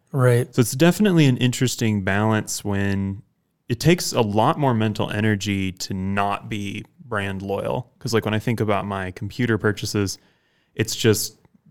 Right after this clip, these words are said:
Speaker 2: when this computer dies or whatever, it's what,
Speaker 1: Mm.
Speaker 2: what Apple computer am I gonna buy next? And that's the brand I'm most loyal to.
Speaker 1: Interesting.
Speaker 2: Um,
Speaker 1: Well, right. And I think that kind of, that kinda can lead into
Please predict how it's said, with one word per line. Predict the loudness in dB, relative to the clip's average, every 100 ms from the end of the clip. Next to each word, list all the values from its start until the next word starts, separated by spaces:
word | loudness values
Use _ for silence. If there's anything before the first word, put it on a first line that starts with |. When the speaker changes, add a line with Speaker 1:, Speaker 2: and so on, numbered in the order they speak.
| -8
Speaker 2:
when | -2 0
this | 0 -2
computer | -4 -6 -4 -4
dies | -2 -2 -2 -6
or | -6
whatever, | -4 -2 -2 -2
it's | -6 -4
what, | 0 0
Speaker 1:
Mm. | 2 2
Speaker 2:
what | 2 0 -6
Apple | -6 -2 -4
computer | -4 -8 -4 -2 -2
am | -2
I | -4
gonna | -4 -4
buy | -4 -2 -2
next? | -4 -6 -4
And | 0
that's | 0 -2
the | -6 -4
brand | -2 -2 -2
I'm | -6 -8
most | -4 2 2 2 -2 -6
loyal | 0 2 4 2 0
to. | 0 2 4 4 0 -6 _ _ _ _ 4
Speaker 1:
Interesting. | 6 6 2 0 -2 -4 -10 -4
Speaker 2:
Um, | 0 6
Speaker 1:
Well, | 8 8 6
right. | 6 8 8
And | 6 4
I | 4
think | 2 4
that | 2
kind | 4 6 6 8
of, | 8 8 4 -4 _ _ _ _ _ _ 4
that | 6 6
kinda | 4 4 6 4
can | 2 0 0
lead | 2 4
into | 4 2 0 0 2 2 0 -2